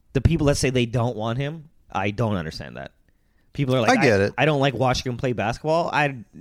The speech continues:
Speaker 1: I, I, I,
Speaker 2: Well, I don't get that.
Speaker 1: I disagree strongly.
Speaker 2: Also around the league, Paul George.
Speaker 1: He got some money, man.
Speaker 2: Okay, what, what did you think of that?
Speaker 1: He, that's what he was gonna get.
Speaker 2: I think they had to do that.
Speaker 1: Yeah.
Speaker 2: They gave away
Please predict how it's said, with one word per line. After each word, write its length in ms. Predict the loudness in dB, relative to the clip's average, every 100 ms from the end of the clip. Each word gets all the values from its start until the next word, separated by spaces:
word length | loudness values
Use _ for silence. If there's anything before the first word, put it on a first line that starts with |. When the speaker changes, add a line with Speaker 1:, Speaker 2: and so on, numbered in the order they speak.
| -14
Speaker 1:
I, 260 | -10 -8 -8 -12 -8
I, 320 | -2 -2 -2 -2
I, 260 | 0 0 2
Speaker 2:
Well, 80 |
I 100 | 4
don't 120 | 4 2
get 100 | 2
that. 300 | 2 0 -2
Speaker 1:
I 220 | 0 2
disagree 800 | 0 0 0 -2 -4 -4 -6 -8 -12
strongly. 640 | -12 -4 -2 -2 -2 -10 -16 _
Speaker 2:
Also 260 | 0 0 0
around 240 | 0 2
the 60 | 0
league, 340 | 0 -2 -6 -12 _ _ _ _ _ _ -6
Paul 220 | 0 0
George. 520 | 2 0 -2 -4 -12 _ _ -20 -8
Speaker 1:
He 60 |
got 160 | -4 -2
some 140 | 0
money, 260 | 0 2 2
man. 240 | 2 0 -4 -14 _ _ _ _ -4
Speaker 2:
Okay, 220 | 2 4
what, 240 | 4 0
what 140 | 0 0
did 80 | 2
you 100 | 0
think 160 | 0
of 40 | 0
that? 220 | -2 -4 -12 _
Speaker 1:
He, 160 | _ -18
that's 240 | -12 -12 -8
what 80 | -8
he 60 |
was 100 | -10
gonna 160 | -12 -14
get. 240 | -12 -14 -14 -6
Speaker 2:
I 80 | -2
think 200 | 0 2
they 100 | 2
had 320 | 2 2 2
to 80 | 0
do 180 | 0 0
that. 240 | -2 -8 -12
Speaker 1:
Yeah. 180 | -12 -6
Speaker 2:
They 100 | -2
gave 180 | 2 2
away 320 | 2 2 0